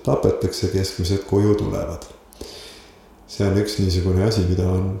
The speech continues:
palju kasutatud ka eestlase kui niisuguse iseloomustamiseks. Ütlemaks, et, eh, meie, eestlased, oleme niisugused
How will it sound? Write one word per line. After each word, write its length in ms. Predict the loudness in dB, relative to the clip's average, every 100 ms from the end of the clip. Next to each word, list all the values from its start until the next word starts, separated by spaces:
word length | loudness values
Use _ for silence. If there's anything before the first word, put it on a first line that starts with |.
| 0
palju 340 | 2 4 4 2 -4 -14 -16 -16 -18 -20 -20 -18 -16 -6
kasutatud 680 | 0 0 2 0 2 0 2
ka 120 | 2 4 0 -6 -14 -20 -20 -6 2
eestlase 760 | 2 2 0 0 2 2 2
kui 200 | 2 4
niisuguse 680 | 4 2 2 0 -2 0 0 0 -2
iseloomustamiseks. 1120 | 0 2 2 0 0 -4 -6 -6 -8 -10 -12 -14 -18 -20 -20 -20 -20 -20 -20 -20 -2
Ütlemaks, 600 | -2 0 2 2 0 0
et, 380 | 0 0 -4 0
eh, 200 | 2 4 2 2
meie, 360 | 2 2 0 2
eestlased, 680 | 4 4 2 -2 0 -2
oleme 420 | 0 2 2 0 0
niisugused 680 | -2 -2 -2 -2 0 -2 -4